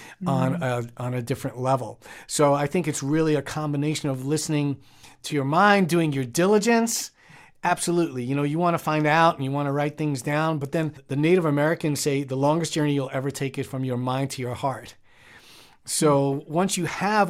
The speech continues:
Speaker 1: all your, you know, your facts down and, and the things you need to know,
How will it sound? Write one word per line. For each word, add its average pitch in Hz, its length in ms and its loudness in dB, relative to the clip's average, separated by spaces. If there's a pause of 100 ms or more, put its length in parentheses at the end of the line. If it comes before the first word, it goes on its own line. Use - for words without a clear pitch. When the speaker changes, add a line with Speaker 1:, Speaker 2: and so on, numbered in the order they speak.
(120)
Speaker 1:
all 165 240 2
your, 147 320 0 (440)
you 143 140 -6
know, 139 120 0
your 135 280 -4
facts 196 520 0
down 139 240 -2
and, 139 300 -2
and 139 200 -2
the 135 80 -2
things 170 320 -2
you 156 60 0
need 147 180 0
to 143 100 -2
know, 143 500 0